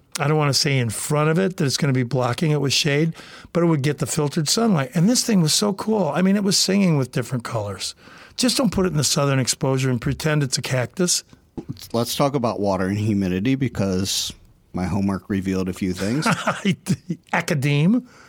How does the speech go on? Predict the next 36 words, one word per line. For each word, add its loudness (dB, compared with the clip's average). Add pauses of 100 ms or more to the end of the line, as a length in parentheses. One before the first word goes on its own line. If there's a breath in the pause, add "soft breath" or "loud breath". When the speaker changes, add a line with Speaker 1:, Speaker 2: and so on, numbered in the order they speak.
(320 loud breath)
Speaker 2:
Man, 0
I -2
feel -2
like -2
I'm 0
back 0
at -4
school. -2 (420 loud breath)
They 4
suggest 0
that 0
you 2
only 2
water 2
when 0
the -2
top -2
layer 0
is -4
dry, -2 (120)
because 0
technically 0
it 0
is 0 (340)
in 0
the -2
cactus -4
family, 0
so -4
you 0 (200)
do 4
not 0
wanna 0
overwater. -2
Speaker 1:
Oh, -20
you -8